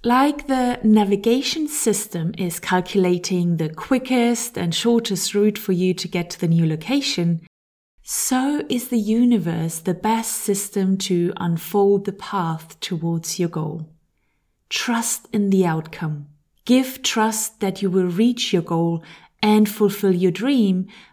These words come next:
but leave the how you get there to the universe. Instead of the universe, you can say, "Leave it to chance,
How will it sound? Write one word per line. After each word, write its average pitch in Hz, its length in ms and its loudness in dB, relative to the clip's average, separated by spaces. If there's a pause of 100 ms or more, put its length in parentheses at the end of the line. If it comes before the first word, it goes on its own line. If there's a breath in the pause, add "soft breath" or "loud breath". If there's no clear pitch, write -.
but 208 160 2
leave 269 340 4
the 254 80 0
how 190 1000 -2
you 180 140 -2
get 175 280 -4
there 170 200 -2
to 170 180 -6
the 165 120 -2
universe. 160 680 -4 (640)
Instead 226 380 2
of 311 140 -4
the 320 80 2
universe, 302 720 -2
you 202 100 -2
can 214 180 0
say, 220 520 -2 (280 loud breath)
"Leave 233 240 2
it - 120 -6
to 277 120 -2
chance, 269 760 -8